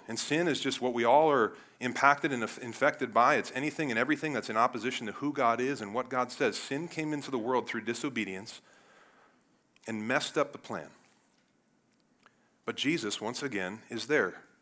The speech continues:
If you write down Genesis three fifteen, we call this the proto-evangelium, right? The first gospel. Because in the midst of this sin, Jesus is still there, that it says there's gonna come a Savior that's gonna crush sin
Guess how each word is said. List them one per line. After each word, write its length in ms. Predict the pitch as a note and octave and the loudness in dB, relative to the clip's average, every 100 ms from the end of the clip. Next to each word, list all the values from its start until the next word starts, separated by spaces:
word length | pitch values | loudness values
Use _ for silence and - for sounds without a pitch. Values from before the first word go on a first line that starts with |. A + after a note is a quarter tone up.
| _ _ _ _ _ _ | _ _ _ _ _ _
If 100 | - | -6
you 80 | A#2 | 4
write 200 | C3+ C#3 | 4 6
down 180 | C3+ A#2 | 2 2
Genesis 440 | B2 C3+ C3+ B2+ | -2 -2 -4 -6
three 200 | - C3+ | -4 -4
fifteen, 560 | C3 C#3 - D3+ A2+ F#2 _ _ _ _ _ _ _ - - _ | -2 -6 -4 -6 -6 -8 _ _ _ _ _ _ _ -20 -20 _
we 80 | G#2+ | -6
call 220 | - B2 | 2 4
this 160 | C3+ - | 4 -2
the 80 | |
proto-evangelium, 880 | - - C3 C#3 C3 C3+ C#3 G2 E2 - - _ _ _ _ _ _ _ | -4 2 2 4 2 0 -2 -6 -10 -12 -20 _ _ _ _ _ _ _
right? 180 | G#2+ B2 | 0 2
The 80 | - | 0
first 540 | - - D3+ C#3 - | -6 0 0 0 -4
gospel. 540 | B2+ B2+ - - E2+ - _ _ _ - | 0 2 0 -4 -8 -10 _ _ _ -8
Because 300 | C3 D3 C3+ | 0 0 2
in 240 | E3 F3 | 0 2
the 60 | D#3+ | 2
midst 280 | D#3 E3 | 2 0
of 120 | D3+ B2 | -4 -2
this 120 | C3+ | -2
sin, 440 | - E3+ D3 B2+ A#2+ | 0 -2 -2 -6 -8
Jesus 540 | A2+ D#3+ D3 B2 - | -2 -2 2 0 0
is 100 | B2 | -2
still 360 | - - D3+ C#3 | -4 0 0 4
there, 200 | D#3 B2 | 4 4
that 120 | A#2+ | 2
it 80 | A#2+ | 0
says 340 | - D#3+ A2 | 2 2 2
there's 160 | C3 B2 | 0 2
gonna 220 | D#3 D3+ | 4 2
come 420 | - E3 C#3+ G#2 - - | 4 2 2 -4 -10 -4
a 80 | B2+ | -2
Savior 540 | - E3+ E3+ C3+ G2+ | 2 4 2 2 -2
that's 260 | F2 B2 - | 2 2 2
gonna 160 | D#3 C3 | 0 0
crush 520 | - - F3 E3 - | 0 4 4 4 0
sin 380 | - D#3 A2+ | 0 0 0